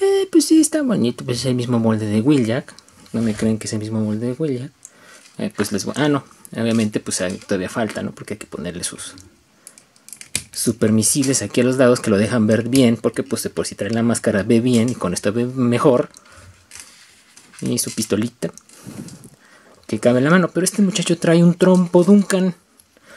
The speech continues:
No es cierto, es un dispositivo inmovilizador que salió en la caricatura una vez. Entonces dijeron, pues vamos a ponérselo. Entonces lo puede tomar. Digo, en realidad no, no me gusta mucho esta cosa. Pero pues, digo, él trae trompo.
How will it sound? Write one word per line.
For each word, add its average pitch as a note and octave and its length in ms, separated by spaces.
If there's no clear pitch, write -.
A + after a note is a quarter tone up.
No F3 60
es F3+ 80
cierto, G#3 260
es F3 160
un F#3 340
dispositivo C#3 580
inmovilizador A2+ 640
que A2 100
salió A2+ 200
en A#2 80
la A2 80
caricatura G#2 520
una B2 200
vez. G#3 140
Entonces C3+ 240
dijeron, C#3 200
pues B2+ 120
vamos A#2+ 240
a A#2+ 60
ponérselo. D#3+ 440
Entonces A2+ 320
lo G2 100
puede F#2+ 260
tomar. - 320
Digo, A#2+ 200
en A2+ 60
realidad D#3 300
no, D#3 200
no C3+ 100
me C#3 80
gusta C3 220
mucho B2+ 240
esta A#2 180
cosa. D3 300
Pero A2 200
pues, - 340
digo, E3+ 220
él D#3 80
trae D3+ 200
trompo. D3+ 580